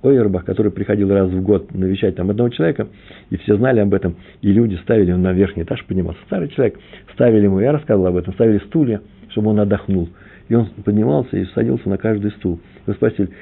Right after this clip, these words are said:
и говорил, ну вот люди не знают, лучше бы они не, не ставили мне, э, стулья. Мне труднее же под-, сесть и подняться, подняться трудно.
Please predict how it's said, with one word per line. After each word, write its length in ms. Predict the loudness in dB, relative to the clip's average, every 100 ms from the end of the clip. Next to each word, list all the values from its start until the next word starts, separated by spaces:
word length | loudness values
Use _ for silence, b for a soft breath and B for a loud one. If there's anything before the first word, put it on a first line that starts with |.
| B B
и 60 | 2
говорил, 180 | 4 4
ну 120 | 4
вот 260 | 2 0
люди 320 | 0 0 0 -2
не 100 | 0
знают, 180 | 2 2
лучше 180 | 2 2
бы 100 | 0
они 180 | 0 -2
не, 80 | -4 -6
не 200 | -2 -2
ставили 340 | -2 0 2 0
мне, 220 | -4 -6 B B B B -2
э, 240 | 0 0 0
стулья. 240 | 0 2
Мне 100 | 2
труднее 540 | -2 2 2 4 2 4
же 240 | 2 0 -2 -8 -2
под-, 260 | 0 -2 0
сесть 220 | 0 2
и 20 | 2
подняться, 460 | 0 2 0 0
подняться 420 | -2 0 0 -2 -4
трудно. 320 | -4 -4 -6